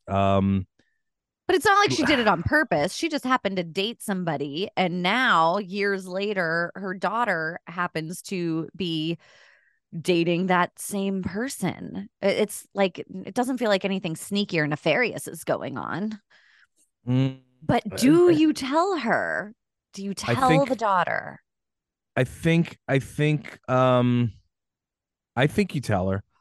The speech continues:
Speaker 1: I
Speaker 2: Yeah.
Speaker 1: think you tell her because, like, that's just kinda, I don't know. I just,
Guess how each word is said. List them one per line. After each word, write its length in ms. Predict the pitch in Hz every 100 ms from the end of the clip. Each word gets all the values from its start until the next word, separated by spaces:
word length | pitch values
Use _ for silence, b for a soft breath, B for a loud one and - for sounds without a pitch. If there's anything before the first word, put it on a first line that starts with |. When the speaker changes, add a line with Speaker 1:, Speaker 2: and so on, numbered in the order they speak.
| _ _ -
Speaker 1:
I 80 | 139
Speaker 2:
Yeah. 120 | 151
Speaker 1:
think 180 | 175 170
you 60 | 185
tell 260 | 165 156
her 80 | 156
because, 440 | 147 135 147 - -
like, 400 | 127 127 120 -
that's 440 | 131 139 147 - -
just 280 | 139 120
kinda, 460 | - 123 120 113 107 _ _ _ _ _ _ _ -
I 120 | 208
don't 120 | 254
know. 300 | 262 320 285
I 220 | 220 180
just, 360 | 175 240 233